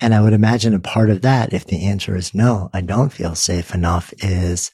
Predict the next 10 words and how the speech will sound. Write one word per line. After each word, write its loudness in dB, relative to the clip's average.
do 4
I 4
feel 2
like 0
I 0
can 0
cultivate 0
that -2
quality -2
myself, -2